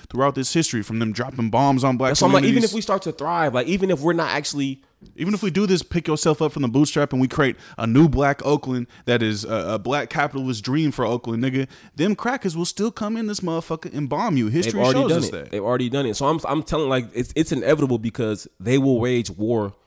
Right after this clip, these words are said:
Speaker 2: on black folks that thrive. They will wage war on Africans that thrive. They will come in here and get our resources. Whatever the fuck we've been able to build that keep, whether it's the land, whether it's whatever materials, whatever we got going on that's allowing us to thrive, they will come and take it by force.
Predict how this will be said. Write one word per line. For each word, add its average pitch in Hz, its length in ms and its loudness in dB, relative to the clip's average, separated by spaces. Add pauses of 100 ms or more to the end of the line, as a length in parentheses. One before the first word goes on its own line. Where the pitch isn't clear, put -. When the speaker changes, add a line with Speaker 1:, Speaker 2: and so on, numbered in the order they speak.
(640)
Speaker 2:
on 107 200 0
black 107 280 -2
folks 101 320 -4
that 95 180 -6
thrive. 101 340 -6
They 101 80 -4
will 104 180 -4
wage 110 360 -4
war 104 240 -6
on 95 120 -8
Africans 101 460 -16
that 90 160 -16
thrive. 90 300 -12
They 104 80 -8
will 98 140 -6
come 135 260 -4
in 135 80 -2
here 131 180 -2
and 98 180 -10
get 113 200 -8
our 104 180 -2
resources. 98 480 -10
Whatever 131 220 -6
the 156 80 -10
fuck - 240 -6
we've 147 140 -8
been 147 100 -6
able 139 160 -6
to 123 100 -10
build 143 420 -4 (260)
that 95 160 -14
keep, - 280 -12
whether 120 240 -8
it's 107 120 -10
the 98 140 -12
land, 139 440 -2
whether 120 160 -4
it's 110 100 -8
whatever 123 240 -8
materials, 143 640 -4
whatever 147 240 -8
we 151 160 -6
got 143 200 -8
going 139 240 -4
on 139 100 -2
that's 117 160 -6
allowing 123 300 -4
us 123 120 -6
to - 80 -12
thrive, 120 320 -8 (240)
they 113 100 -6
will 123 160 -2
come 127 300 -6
and 101 120 -12
take 117 280 -10
it - 160 -18
by 107 180 -6
force. 98 460 -12